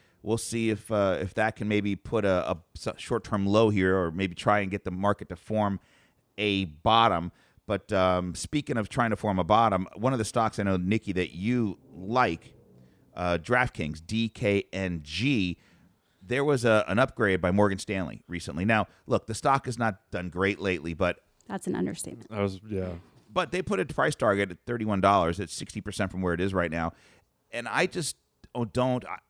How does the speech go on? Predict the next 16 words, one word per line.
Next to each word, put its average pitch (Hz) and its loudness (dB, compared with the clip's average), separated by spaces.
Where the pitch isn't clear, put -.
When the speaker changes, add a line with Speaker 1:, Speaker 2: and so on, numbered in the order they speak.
Speaker 1:
certainly 113 -2
I 107 2
think 107 -6
that 87 -2
this - -10
kind 104 -6
of 87 -6
being 87 -2
thrown 95 2
out, 92 2
the 80 -12
baby 95 0
with 90 -4
the - -8
bathwater. 95 2
Speaker 2:
Yeah. 190 -4